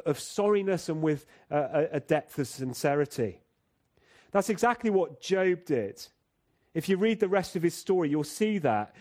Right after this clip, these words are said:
And what did Job discover as he repented, as soon as he discovered things had gone wrong? He discovered God's grace, and he discovered God's mercy, and he discovered God's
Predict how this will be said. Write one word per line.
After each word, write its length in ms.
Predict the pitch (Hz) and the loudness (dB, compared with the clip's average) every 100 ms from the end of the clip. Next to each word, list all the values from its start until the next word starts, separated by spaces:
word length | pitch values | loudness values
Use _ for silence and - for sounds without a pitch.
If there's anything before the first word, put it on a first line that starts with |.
| - - | -10 -2
And 160 | 165 | 2
what 200 | 175 247 | 2 0
did 200 | 254 180 | -2 -10
Job 380 | - 196 226 226 | -2 0 0 -2
discover 560 | 214 - - 196 175 190 | -6 -4 0 0 2 0
as 140 | 170 | 0
he 100 | 175 | -2
repented, 800 | 170 165 - 233 240 226 220 170 - - | -2 -2 -2 0 0 0 0 -2 -12 -4
as 140 | 165 | -2
soon 180 | - 220 | 0 0
as 100 | 233 | 0
he 100 | 214 | -2
discovered 460 | 196 180 214 202 180 | -2 -2 0 0 0
things 300 | - 202 180 | 0 0 0
had 140 | 170 | -2
gone 260 | 185 165 165 | 0 2 2
wrong? 320 | 165 170 170 - _ _ _ _ | 4 4 2 -4 _ _ _ _
He 140 | 160 | -2
discovered 640 | 156 160 - 202 196 208 - | -2 -2 0 0 2 -2 0
God's 300 | 160 131 - | -2 -2 -6
grace, 600 | - 135 170 180 160 - | -12 -2 0 0 -4 -6
and 100 | 135 | -4
he 60 | |
discovered 580 | 123 135 - 147 131 120 | -4 -8 -2 -2 -2 -2
God's 280 | 139 127 - | -2 -2 -2
mercy, 560 | 139 170 175 - 151 | -4 0 -2 0 0
and 80 | 151 | 0
he 80 | 135 | 0
discovered 600 | 131 131 - 131 123 - | -2 -6 -2 0 0 -4
God's 380 | - 123 117 - | -2 0 -2 -8